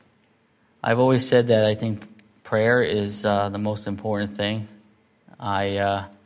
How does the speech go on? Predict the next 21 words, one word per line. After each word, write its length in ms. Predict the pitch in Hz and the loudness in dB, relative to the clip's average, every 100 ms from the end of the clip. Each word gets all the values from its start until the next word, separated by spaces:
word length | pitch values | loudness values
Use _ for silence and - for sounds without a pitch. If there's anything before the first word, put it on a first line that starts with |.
| _ _ _ _ _ _ _ _ _ _ _ _ _ _ _ _ _ _ | _ _ _ _ _ _ _ _ _ _ _ _ _ _ _ _ _ _
wouldn't 220 | - 110 107 | -6 -4 -4
have 120 | 104 | -2
gotten 320 | 110 107 107 | -2 -2 -6
through 280 | - 113 107 | -4 -2 2
a 20 | |
lot 260 | 104 107 98 | 4 2 2
of 80 | |
stuff 360 | - 104 107 - | -2 0 0 -2
without 340 | 110 113 110 - | -2 0 0 -2
prayer. 340 | 120 120 117 - _ _ _ _ _ _ _ _ _ _ _ _ _ _ _ _ _ _ _ _ _ _ _ _ _ _ _ _ - | -2 -2 -4 -16 _ _ _ _ _ _ _ _ _ _ _ _ _ _ _ _ _ _ _ _ _ _ _ _ _ _ _ _ -8
And 240 | 110 101 | -6 -6
praying 580 | - 123 123 120 117 110 - - _ _ _ _ _ _ _ _ _ _ _ _ | 0 2 4 2 -2 -4 -12 -20 _ _ _ _ _ _ _ _ _ _ _ _
to 40 | - | -2
the 100 | 104 | 0
Lord, 520 | 107 120 101 98 - - _ _ _ _ _ _ _ _ _ _ _ _ - | 2 2 0 -2 -8 -20 _ _ _ _ _ _ _ _ _ _ _ _ -20
it 80 | 113 | -10
takes 240 | 117 - | -8 -6
a 40 | 101 | 0
lot 260 | 107 107 | 2 2
of, 220 | 104 101 | 2 -2
uh, 300 | 107 101 101 | 0 2 0